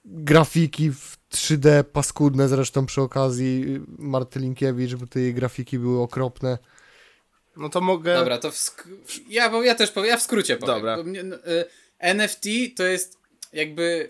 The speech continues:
Speaker 3: jak kupujesz N F T, to jesteś właścicielem blockchaina, czyli jakiegoś tam, kurwa, jakbym to powiedzieć, k-, ciągu cyfer?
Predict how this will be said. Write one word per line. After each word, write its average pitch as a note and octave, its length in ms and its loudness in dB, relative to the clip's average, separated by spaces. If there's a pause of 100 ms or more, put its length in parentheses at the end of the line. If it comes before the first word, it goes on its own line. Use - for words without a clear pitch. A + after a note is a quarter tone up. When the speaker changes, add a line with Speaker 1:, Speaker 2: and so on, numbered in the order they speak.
Speaker 3:
jak E3 180 -2
kupujesz G3 520 -2
N E3 140 -6
F - 160 -8
T, C#3+ 100 -8 (200)
to D3+ 80 -6
jesteś C#3+ 340 -6
właścicielem D3+ 560 -6
blockchaina, C3+ 600 -4
czyli C#3 220 -8
jakiegoś C#3+ 380 -6
tam, C#3 260 -8
kurwa, C3+ 220 -10
jakbym C3 220 -10
to C3 80 -16
powiedzieć, C3 560 -10 (1080)
k-, - 100 -18 (160)
ciągu A3 380 0
cyfer? B3 600 0